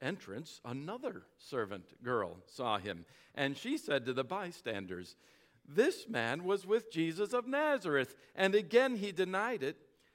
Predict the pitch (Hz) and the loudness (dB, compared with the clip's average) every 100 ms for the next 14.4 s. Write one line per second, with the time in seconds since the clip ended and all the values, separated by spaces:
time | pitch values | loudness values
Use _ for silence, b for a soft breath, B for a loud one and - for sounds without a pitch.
0 | b b 170 214 - - 202 220 220 _ | b b 6 6 6 -2 0 0 -4 _
1 | - 208 180 - - - b b b - | 2 4 2 -4 -16 -20 b b b 8
2 | 202 190 208 311 269 226 226 - _ - | 8 8 2 2 4 2 2 -6 _ -12
3 | 180 214 330 339 226 117 - 139 139 139 | -4 4 8 8 6 2 -4 -2 2 2
4 | 113 95 85 - - _ _ _ _ _ | 0 -4 -10 -18 -20 _ _ _ _ _
5 | _ _ _ _ _ _ _ _ _ _ | _ _ _ _ _ _ _ _ _ _
6 | _ _ _ _ _ _ - 117 131 143 | _ _ _ _ _ _ -8 -2 0 0
7 | 143 123 151 185 113 104 120 131 113 131 | -2 0 0 0 0 0 0 -2 -2 -2
8 | 131 147 131 127 127 - 120 123 185 - | -2 -2 -2 0 -4 -2 0 2 2 0
9 | 143 180 175 175 185 202 233 226 - 190 | -4 -2 -2 -4 -6 -4 -4 -4 -4 -2
10 | 262 311 311 208 156 190 381 - 403 427 | -2 -6 -8 -6 -8 -8 -10 -6 -2 0
11 | 415 415 440 453 - 120 113 - 202 220 | 0 -4 -4 -4 -2 -2 -4 0 2 2
12 | 254 269 - 226 320 311 - 117 123 175 | 2 0 0 -2 -2 -6 -6 -4 -4 -8
13 | - b b - 285 277 - 311 339 311 | -20 b b -2 -2 -2 -6 -4 -4 -4
14 | 190 117 98 87 | -6 -8 -8 -10